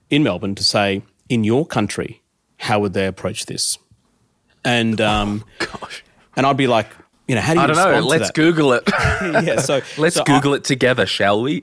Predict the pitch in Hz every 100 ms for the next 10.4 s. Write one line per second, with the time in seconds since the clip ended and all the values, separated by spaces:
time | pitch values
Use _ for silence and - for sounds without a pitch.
0 | - 139 143 135 - 135 123 110 - 104
1 | 90 95 87 90 98 87 104 98 92 117
2 | 104 92 110 101 107 123 113 92 - _
3 | 269 131 92 85 - _ - 95 - -
4 | 95 - 104 87 - 104 90 87 90 92
5 | 82 107 113 85 85 - 87 87 90 -
6 | - 87 87 87 87 87 82 120 147 -
7 | - - - - - 113 107 107 104 -
8 | - 135 120 113 - 113 101 95 95 98
9 | 98 - - 104 92 104 95 120 123 120
10 | - 107 110